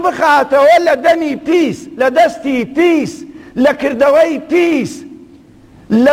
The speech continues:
مەعامەلەی پیس، لە گەندەڵی. مسلمانی نوێژ خوێن ئەبێ دەستی پاک بێ، دەمی پاک بێ، گوێی پاک ببیسێ، ئەبێ وەک هەنگ وا بێ، لەسەر جوان و پاک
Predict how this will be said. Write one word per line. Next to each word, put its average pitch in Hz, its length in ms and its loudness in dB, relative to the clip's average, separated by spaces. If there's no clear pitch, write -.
مەعامەلەی 285 720 2
پیس، 349 420 0
لە 277 160 4
گەندەڵی. 285 640 2
مسلمانی 294 920 2
نوێژ 285 280 2
خوێن 320 360 4
ئەبێ 294 260 2
دەستی 320 400 0
پاک 311 300 4
بێ، 208 180 2
دەمی 311 340 2
پاک 311 400 4
بێ، 233 200 4
گوێی 311 340 2
پاک 349 280 4
ببیسێ، 254 680 0
ئەبێ 285 260 2
وەک 330 160 2
هەنگ 311 180 0
وا 349 180 6
بێ، 262 180 2
لەسەر 285 340 2
جوان 320 360 2
و 285 80 -8
پاک 359 200 4